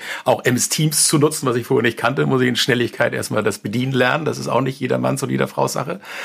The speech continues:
Aber irgendwann ist es jetzt für mich auch Routine geworden, was ich vor,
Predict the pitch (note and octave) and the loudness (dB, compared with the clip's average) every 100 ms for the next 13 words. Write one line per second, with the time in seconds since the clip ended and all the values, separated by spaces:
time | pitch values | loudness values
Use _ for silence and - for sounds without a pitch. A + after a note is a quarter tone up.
0 | - - D3 A#2+ B2+ C3+ C3 A#2+ B2+ - | -10 0 4 4 2 2 2 0 0 0
1 | B2+ C3+ D#3 E3+ - A#2 G2 F#2+ F#2 F#2+ | 2 4 4 2 0 0 -2 0 -2 -2
2 | G2+ G2 G2+ - G2+ G2+ | -4 -4 -6 -2 -2 -2